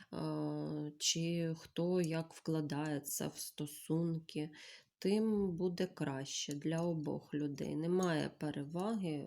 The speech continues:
е, на чиємусь там боці, що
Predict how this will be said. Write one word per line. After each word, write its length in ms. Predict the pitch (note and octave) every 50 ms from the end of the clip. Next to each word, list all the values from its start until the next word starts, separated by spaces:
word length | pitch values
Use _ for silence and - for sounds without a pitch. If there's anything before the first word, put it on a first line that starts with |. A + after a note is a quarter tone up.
| - _ -
е, 40 | C#3+
на 380 | C#3+ C#3+ C#3+ D3+ D3 D3+ D3 D3
чиємусь 640 | - - - D#3 D3+ D3 C#3+ C#3 C#3 C3+ C#3 - -
там 220 | - - - - - - - D3+
боці, 580 | - F#3 G3+ G#3 G#3 - - - - D#3 D#3 D#3 - - - - - - - - _
що 720 | - - - - - - D3+ D3+ D3 D3 D3 D3 C#3+ D3